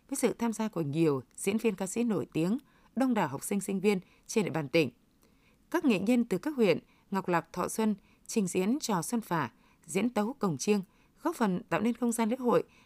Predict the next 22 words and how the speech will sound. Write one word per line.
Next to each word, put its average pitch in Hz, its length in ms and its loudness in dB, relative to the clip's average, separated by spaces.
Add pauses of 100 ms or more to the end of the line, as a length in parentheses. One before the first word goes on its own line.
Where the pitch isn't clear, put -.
(140)
mang 233 440 0
đậm 175 160 0
dấu 185 160 0
ấn 208 120 0
văn 233 180 -2
hóa 196 280 -4
truyền 143 200 -2
thống 139 200 -4
xứ 208 140 -4
Thanh. 196 200 -2 (1080)
Đồng 202 140 2
chí 220 140 0
Phó 233 200 0
Chủ 226 140 0
tịch 180 220 0
Ủy 175 200 0
ban 208 160 -2
dân 214 200 0
tỉnh 170 200 -2
Đậu 156 120 -2
Thanh 214 160 -2
Tùng 160 260 0